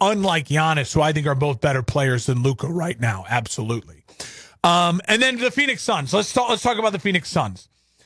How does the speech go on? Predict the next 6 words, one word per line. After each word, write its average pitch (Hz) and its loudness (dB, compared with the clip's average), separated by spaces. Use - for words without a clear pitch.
Right 269 4
now, 170 0
they're 190 6
not 277 0
my 190 2
pick, 208 2